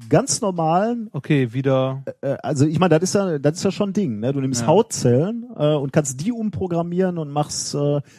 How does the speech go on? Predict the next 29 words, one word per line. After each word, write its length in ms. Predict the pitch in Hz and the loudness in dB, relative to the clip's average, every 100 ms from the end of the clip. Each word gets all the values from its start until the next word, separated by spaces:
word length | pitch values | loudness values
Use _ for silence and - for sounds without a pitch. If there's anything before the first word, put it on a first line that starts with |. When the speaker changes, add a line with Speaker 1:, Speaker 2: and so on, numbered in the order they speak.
| - - | -6 0
Speaker 1:
praktisch 320 | 151 160 147 | 2 4 2
aus 160 | 151 | 4
deinen 200 | 139 131 | 2 2
Schuppen, 360 | - 202 220 190 | 0 -2 -2 0
<laughs> 40 | |
sagen 320 | 190 160 165 160 | 2 2 2 0
wir 100 | 151 | 2
jetzt 300 | 185 - 160 | 0 -2 2
mal. 240 | 160 170 - - 175 | 4 4 -2 -10 -2
Okay, 280 | 127 139 120 | 0 2 2
vielleicht 280 | 113 110 113 | 2 -2 -2
nicht 140 | 127 | -4
wirklich, 260 | 113 117 - | -4 -4 -8
das 160 | 110 | -8
sind 80 | 107 | -8
Schuppen, 300 | - 165 160 | 0 -2 0
die 200 | 131 117 | -2 -2
sind 140 | 117 131 | 0 0
ja 160 | 117 120 | 0 0
tot 360 | 139 147 170 | 0 0 0
vermutlich. 680 | - 147 151 151 151 151 - - | -4 -8 -2 -2 0 0 -2 -6
Speaker 2:
Ja. 300 | 120 117 120 - | -4 -4 -4 0
Speaker 1:
Äh, 100 | 127 | 2
aber 160 | 123 139 | 4 4
aus 220 | 139 151 | 4 4
Hautzellen, 680 | 190 - 180 170 165 156 160 | 2 2 2 2 2 -4 -8
äh, 340 | 139 135 135 127 | -4 -2 -2 0
machst 320 | 131 - - | -2 -2 -2
du 280 | 143 135 | 0 0